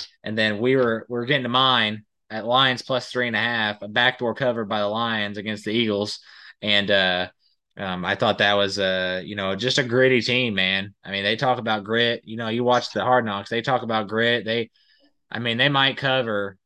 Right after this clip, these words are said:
fourteen games this year and only win six, and that's not even a joke. Um, but, uh, good, good cover by the Lions, and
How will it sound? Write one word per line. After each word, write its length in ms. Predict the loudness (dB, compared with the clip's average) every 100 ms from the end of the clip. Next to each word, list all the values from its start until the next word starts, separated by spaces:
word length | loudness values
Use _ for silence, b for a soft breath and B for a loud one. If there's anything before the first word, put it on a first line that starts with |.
| -6
fourteen 400 | -4 -4 -4 -4
games 240 | -2 -2 -2
this 180 | -2
year 180 | -2 -2
and 100 | -2
only 160 | -2 -4
win 220 | -4 -4
six, 600 | -4 -4 -4 -8 -12 -12
and 120 | -4 0
that's 220 | 0 2
not 200 | 0 0
even 180 | -2 -4
a 100 | -2
joke. 440 | -2 -2 -6 -10 B B B -6
Um, 480 | -2 -2 -2 -4 -6
but, 340 | -2 0 2 0
uh, 360 | 2 0 -2 -8 _ _ _ _ _ _ _ _
good, 320 | 6 6 4 -2
good 180 | -2 2
cover 240 | 2 2
by 140 | 4 2
the 60 | 2
Lions, 460 | 0 0 -2 -4
and 240 | -8 -10